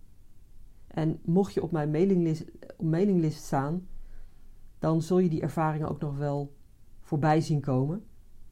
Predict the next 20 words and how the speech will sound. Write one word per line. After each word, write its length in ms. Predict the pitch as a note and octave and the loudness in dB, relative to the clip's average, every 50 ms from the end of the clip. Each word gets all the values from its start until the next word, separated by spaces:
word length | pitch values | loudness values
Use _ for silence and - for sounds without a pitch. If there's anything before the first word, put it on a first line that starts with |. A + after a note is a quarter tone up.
| - - - - - - - - - - - | -18 -18 -16 -16 -14 -14 -14 -14 -16 -14 -8
En 120 | - C#3+ | -4 -2
dan 100 | D#3 D#3 | -2 -2
kun 140 | D3+ - D3 | -2 -2 -2
je 80 | C#3 C#3 | -2 -2
ze 140 | B2+ C3+ C3 | -2 -2 -2
lezen. 460 | C3 C#3 C#3 C#3 C#3 C3+ C3 B2 B2+ - - - - - - - - - - - - - - - - - - - - - - - - - - - - - | 0 0 0 0 -2 -4 -6 -10 -10 -12 -18 -20 -20 -20 -20 -20 -20 -18 -16 -14 -14 -16 -16 -16 -18 -18 -20 -20 -20 -20 -20 -20 -20 -18 -18 -18 -10 -4
En 160 | - D#3+ E3 | -2 -2 -2
sta 260 | D#3+ - - - F3+ | -2 -2 0 2 2
je 100 | F#3+ G3+ | 4 4
daar 120 | F#3+ F3 E3 | 2 0 -2
trouwens 300 | E3+ F3 E3 E3 E3 D#3 | -2 -2 -2 -2 -2 -2
nog 160 | F3 E3 D3 | -2 -2 2
niet 320 | C#3+ D#3 F3 G#3 A#3 - | 4 4 4 4 4 2
op, 340 | - F#3+ F#3 F3+ - - - - - - - - | 0 0 -2 -2 -4 -10 -20 -20 -20 -20 -20 -20
zorg 380 | - - - G3 G3 G#3 A3 - | -20 0 6 6 6 6 6 2
dan 180 | - E3 D#3+ | -2 -4 -2
dat 160 | D3+ D3 D3 | -2 -4 -4
je 60 | - - | -4 -6
daarop 260 | C3+ - - C3 - | -4 -4 -4 -8 -6
komt. 400 | - C#3 C#3 D#3+ F3+ - - | -6 -6 -4 -4 -6 -8 -12